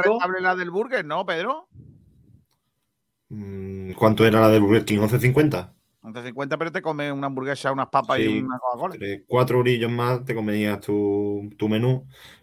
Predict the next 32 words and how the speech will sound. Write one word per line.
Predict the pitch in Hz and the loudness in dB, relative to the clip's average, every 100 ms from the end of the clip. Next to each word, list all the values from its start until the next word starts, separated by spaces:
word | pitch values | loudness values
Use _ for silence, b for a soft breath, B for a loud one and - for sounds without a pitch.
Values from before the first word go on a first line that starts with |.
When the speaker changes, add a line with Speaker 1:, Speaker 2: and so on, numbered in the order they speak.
| - | -6
Speaker 3:
Pero | 98 | -2
bueno, | 98 135 131 | 0 0 0
yo, | 110 110 107 | -2 -6 -6
al | |
fin | - 131 | 0 2
y | |
al | 139 | 4
cabo | 135 135 143 | 4 4 6
es | 139 | 6
otra | 143 135 | 4 2
promoción | 117 127 127 175 139 | 2 4 8 8 6
Speaker 2:
Ahora, | 139 | 4
Speaker 3:
más | 139 | 4
Speaker 2:
en, | 143 | 4
Speaker 3:
y | |
Speaker 2:
ahora | 151 175 | 4 2
en | 185 | 0
el, | 190 - | -4 -2
en | 180 175 175 | -2 -2 -2
el | |
Burger | 180 175 170 | -4 -4 -4
King | 160 | -6
está | 190 214 | -2 0
el | 180 | 4
ahorro, | 165 175 175 185 | 4 4 0 -2
que | 185 | -4
es | |
dos | 170 165 | -4 -4
noventa | 160 156 131 | -4 -4 -6
y | 139 | -6
nueve. | 175 135 95 | -6 -8 -10
Entonces, | - 131 | -8 -8